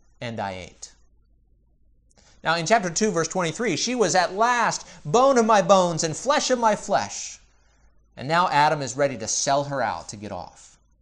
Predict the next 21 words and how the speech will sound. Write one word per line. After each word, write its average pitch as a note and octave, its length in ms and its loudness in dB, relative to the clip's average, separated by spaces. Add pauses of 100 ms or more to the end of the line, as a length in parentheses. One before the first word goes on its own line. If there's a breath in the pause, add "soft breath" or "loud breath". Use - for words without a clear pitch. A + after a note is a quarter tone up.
(960)
Sin F3+ 360 -6
came E3 220 -4
into C#3+ 160 -8
the C#3 80 -8
world, C#3+ 300 0
and A#2 100 -4
suddenly F#3 440 -2
it C3+ 100 -4
is B2 200 -8
every F#3 280 -4
man D3+ 260 -8
for C#3+ 220 -10
himself. A#2 800 -12 (720)
The - 80 -14
sweet E3 440 -4
unity C3 500 -10
of A2 200 -14
Eden G#2 460 -12
is G#2+ 220 -16
no G2 180 -12
more. F#2 420 -16